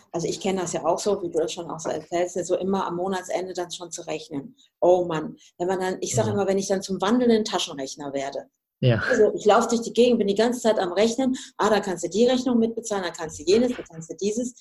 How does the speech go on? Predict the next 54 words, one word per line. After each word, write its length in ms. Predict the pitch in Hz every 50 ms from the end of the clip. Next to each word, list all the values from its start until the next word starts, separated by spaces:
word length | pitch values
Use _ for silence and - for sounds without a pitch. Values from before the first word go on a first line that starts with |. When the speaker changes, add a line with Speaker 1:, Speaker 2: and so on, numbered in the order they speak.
| - - - - - _
Speaker 1:
Das 160 | - 190 190 -
kenn 180 | - 196 190
ich 140 | 180 170 -
zu 180 | - - 185 -
gut 220 | 185 190 202 170
aus 120 | 165 165
dieser 280 | 165 170 165 165 165 160
Zeit, 240 | - 170 160 165 170
wo 80 | 170
meine 220 | 160 156 147 151 151
Kinder 260 | - 160 160 160 156
noch 140 | 143 - -
klein 300 | - 147 143 143 143 139
waren. 200 | 135 127 127 - _ _ _ _ _ _ -
Speaker 2:
Mhm. 300 | 123 123 120 117 113 113
Speaker 1:
So, 80 | 160 151
um 220 | - 156 165 160
die 140 | 113 170 -
Speaker 2:
Mhm. 60 | 156
Speaker 1:
einfach 220 | 143 131 160 160 -
groß 240 | - 190 180 - -
zu 100 | - -
kriegen. 400 | - - 139 131 127 127 - - - - - - - - - -
Speaker 2:
Ja. 220 | 147 139 127 131
Speaker 1:
Und 200 | 202 202 202 208
irgendwann 420 | 226 254 277 262 269 269 247 233
hab 80 | 214 220
ich 100 | - - 202
mir 140 | 196 190 196
gesagt, 320 | 180 170 180 180 175 165 - _ _ _
„Hey, 400 | - 262 254 - - - - - _ _ _ _ _ -
das 140 | 196 - -
kann 200 | - - 214 214
ich 200 | 196 208 - -
richtig 440 | 269 262 - - 285 269 - - -
gut. 340 | - 247 196 165 160 - - _ _ _ _ _ _ _ _ _ _ -
Schwierig 640 | - - - - 247 277 285 277 302 302 - - -
kann 260 | - - 320 294 240
ich.“ 300 | 160 143 143 - - - - _ _ _ _ _ _ _ _ -
Speaker 2:
Ja, 320 | 139 143 135 120 127 - -
genau, 400 | - 143 143 131 120 110 107 - -
Speaker 1:
So, 180 | 233 220 - 139
und 0 |
Speaker 2:
genau. 100 | 127 123
Speaker 1:
ich 120 | - -
glaub, 160 | - 214 214 - 220
Speaker 2:
Reicht 160 | 117 117 131 123 -
Speaker 1:
deswegen 60 | -
Speaker 2:
jetzt. 320 | 117 107 151 - - - -
<laughs> 40 | - - - 160 127 131
Speaker 1:
Ja, 220 | 262 320 381 339
genau, 260 | 262 277 285 285 240 196
jetzt 260 | 190 214 220 220 226
reicht's. 280 | 233 226 208 202 -